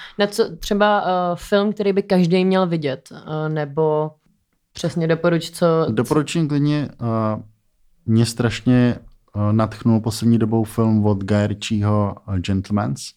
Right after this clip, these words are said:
Speaker 1: Mhm.
Speaker 2: kde hraje Mat-, Matthew McConaughey hlavní roli, což je vlastně skvělej jako, eh, film s anglickýma historkama z podsvětí, jako ruská mafie, přestřelky a historky, který prostě fakt jako nikdy nevymyslíš a jsou extrémně skvělý.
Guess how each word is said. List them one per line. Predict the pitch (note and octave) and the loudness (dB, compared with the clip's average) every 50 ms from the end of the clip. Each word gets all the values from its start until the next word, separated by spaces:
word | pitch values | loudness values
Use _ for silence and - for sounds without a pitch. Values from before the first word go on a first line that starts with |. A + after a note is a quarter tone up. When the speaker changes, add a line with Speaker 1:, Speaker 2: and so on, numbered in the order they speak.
| _ _ | _ _
Speaker 1:
Mhm. | G3 G3+ F#3 | 2 2 4
Speaker 2:
kde | E3+ F#3+ | 4 4
hraje | D#3+ F#2+ G2 G2 | 2 2 0 -2
Mat-, | G2 G2 G2+ F#2+ - - - - | -2 -2 -2 -4 -6 -8 -6 -2
Matthew | G2+ G2+ G2 - G#2 G2+ | -2 0 0 2 2 2
McConaughey | G2+ G2+ G2+ - G2 F#2+ F#2+ F#2 G2+ G2+ | 2 2 2 0 2 2 2 2 2 2
hlavní | G2+ G2 G2 G2+ G2 G2 | 2 2 4 2 2 2
roli, | F#2 F2 F2 F2 F#2+ B2+ - - _ _ _ _ _ - - - - _ _ | 2 0 0 -2 -2 -6 -8 -14 _ _ _ _ _ -20 -20 -20 -20 _ _
což | - - - - G2 | -16 -16 -12 -6 -4
je | |
vlastně | F#2+ F#2 - - G2+ | -4 -4 -2 -4 -4
skvělej | - - - - G2+ F#2+ F#2+ F#2+ F#2+ F#2+ | -4 -4 -2 -2 0 2 2 2 2 0
jako, | F#2 F#2 - G#2 G2 F#2+ G2 F#2+ F#2 - - | -2 -2 -2 0 0 0 0 -2 -4 -6 -10
eh, | F#2 | -12
film | - - - G2+ F#2 F#2+ G2 G2 | -12 -4 -2 0 0 2 0 -2
s | G2 - - | -4 -6 -6
anglickýma | - F#2+ F#2 F2+ F#2+ F#2 - - - G#2 G2+ G2 | -4 -2 -2 0 -2 -4 -6 -4 0 2 2 2
historkama | G2 F#2+ F#2 - - G#2 G2 - - G2 F#2+ F#2+ | 2 0 -2 -2 -4 -4 -4 -2 -2 -2 -2 -2
z | - | -4
podsvětí, | - - F#2+ - - - G2 F#2 F2+ - G2+ | -4 -6 -8 -6 -4 -4 -4 -4 -2 -2 -2
jako | G2+ G2 F#2 F#2+ - G2 G2 G2 F#2+ - - G#2 | -2 -2 -2 -4 -4 -2 -2 0 -2 -2 -4 -4
ruská | G2 F#2+ - - - G#2+ G2+ G2 | -6 -4 -6 -4 -2 0 0 2
mafie, | G2 F2+ F#2 - - G2+ G2 G2 | 0 0 -2 -2 -2 -2 -2 -2
přestřelky | - - F#2 - - - G#2 G2 G2 G2+ - G2+ F2 | -4 -6 -8 -8 -6 -4 -2 -2 -4 -4 -6 -6 -4
a | - F2+ F2+ F2 F2 - _ - - - - _ _ | -2 -2 -2 -4 -4 -8 _ -20 -20 -20 -20 _ _
historky, | - G#2 G2+ G#2 G#2 G#2 - - G#2 G2 | -2 -2 0 2 0 0 0 0 -2 -2
který | - G#2+ G2+ G2 | 0 0 0 2
prostě | F#2+ F#2 - - G2+ | 0 0 -2 -2 -4
fakt | - - G2 - - | -4 -4 -6 -6 -8
jako | G2+ - A2 | -4 0 2
nikdy | G#2 G2+ G#2 G#2 G#2 G#2+ G#2 | 4 6 6 4 4 4 4
nevymyslíš | G2+ G2 F#2+ F#2 F#2+ G2 - - - F#2+ G2 G2 - - - | 4 4 2 2 0 -2 -4 -4 -4 -4 -4 -4 -8 -10 -10
a | F#2+ | -10
jsou | - - F#2+ F#2 - | -6 -6 -4 -4 -4
extrémně | - - - - - G2 F#2 F#2 F#2 | -6 -8 -8 -4 -2 0 0 0 0
skvělý. | F2+ - - F#2 F2+ E2+ F#2 F#2+ | -2 -4 -4 -4 -2 -2 -4 -6